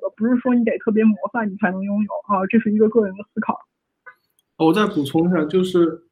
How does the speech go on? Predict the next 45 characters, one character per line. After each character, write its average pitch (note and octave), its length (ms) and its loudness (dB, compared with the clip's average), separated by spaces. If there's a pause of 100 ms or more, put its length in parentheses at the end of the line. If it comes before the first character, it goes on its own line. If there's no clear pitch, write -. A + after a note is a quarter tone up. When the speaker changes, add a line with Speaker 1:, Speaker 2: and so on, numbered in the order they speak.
(720)
Speaker 2:
美 D#3+ 260 4
国 D#3+ 200 2
它， - 260 -10
美 D3+ 280 2
国 G3+ 140 0
主 E3 160 -6
流 C#3 160 -4
社 G#3 180 -6
会 F#3 120 4
对 F3+ 200 2
于 E3+ 180 0
亚 G3 220 -2
裔 E3 140 0
的 D3 120 -2
这 D#3 140 -2
个 D3 120 -2
认 D#3 260 0
知， D#3 180 -6
它 E3+ 140 -4
变 G3+ 280 -2
化 E3+ 120 -2
的 D3 100 -4
非 C#4 160 0
常 C3 220 -2
大。 B2+ 220 -16 (220)
过 A#3+ 180 4
去 - 520 0 (520)
可 - 140 -4
能 G3+ 140 0
不 A#3+ 60 -6
到 C4 180 4
五 C3+ 120 -2
十 C3 100 -8
年 F#3 180 0
前， E3 140 -4
他 D#3+ 100 -2
们 E3 80 -4
会 F#3 100 0
认 F3+ 80 2
为 E3+ 60 -2
我 C3+ 40 -4
们 C#3+ 100 -6
是 F3 60 -6
黄 C#3 260 -10
货， - 260 -8